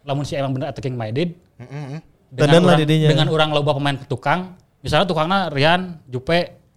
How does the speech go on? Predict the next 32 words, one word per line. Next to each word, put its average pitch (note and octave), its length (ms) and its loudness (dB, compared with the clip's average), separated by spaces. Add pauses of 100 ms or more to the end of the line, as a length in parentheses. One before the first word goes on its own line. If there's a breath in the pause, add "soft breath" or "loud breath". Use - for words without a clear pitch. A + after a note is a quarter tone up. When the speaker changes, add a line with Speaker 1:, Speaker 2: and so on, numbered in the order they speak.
(140)
Speaker 1:
Kuipers B2+ 360 -2
gitu. G#2+ 220 -12 (120)
Speaker 2:
Mm-mm. C3 340 -10
Speaker 1:
Eta C#3 160 -6
geus F#3+ 140 2
men-, F3+ 320 -8
memenuhi D3 380 0
tiga D3 180 -2
pemain C3+ 240 -2
tukang C3+ 560 -2
andalan B2+ 340 -2
lah C3+ 140 -4
gitu. A2+ 200 -12
Speaker 3:
Hmm. B2+ 200 -2 (160)
Speaker 2:
Iya. A2 240 -10 (220)
Speaker 1:
Terus C#3 280 -4
di D3+ 100 -6
kananna C3 320 0
misalnya D3 440 -2 (520)
mun C3+ 120 -8
Henen C3 220 0
Cetager, C3+ 500 -2
Speaker 3:
Kakak E3+ 300 4
nggak G3+ 120 2
bisa E3 160 6
di D#3 120 8
pola C3+ 360 2
Speaker 1:
Kakak D3+ 120 6
bisa F3+ 80 6
Speaker 2:
Kakak F3+ 120 6
Speaker 1:
di E3+ 80 6
wingback D#3 140 4